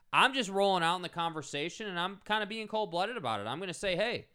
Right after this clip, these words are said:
we've got Rudy Gobert. We'd like to do this deal with you. Where do you come down on this? This is what we're asking you for.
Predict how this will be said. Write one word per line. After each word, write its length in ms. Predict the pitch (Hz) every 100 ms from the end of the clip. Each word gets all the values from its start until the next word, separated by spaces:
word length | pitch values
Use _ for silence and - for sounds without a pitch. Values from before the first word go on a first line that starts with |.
| _ _ _
we've 280 | 113 175 190
got 280 | 180 196 175
Rudy 220 | 190 190
Gobert. 460 | 185 143 147 190 151
We'd 160 | 180
like 280 | 139 143 -
to 80 | -
do 160 | 139 170
this 200 | 165 120
deal 240 | 127 151
with 200 | 196 196
you. 240 | 220 240 - _ _
Where 240 | 101 165
do 80 | 196
you 100 | 208
come 240 | 214 214 208
down 240 | 208 254
on 160 | 233 110
this? 380 | - - - _ _ _
This 300 | 110 170 180
is 100 | 190
what 200 | 190 185
we're 160 | 208 190
asking 400 | 202 220 - 156
you 80 |
for. 360 | 123 107 - -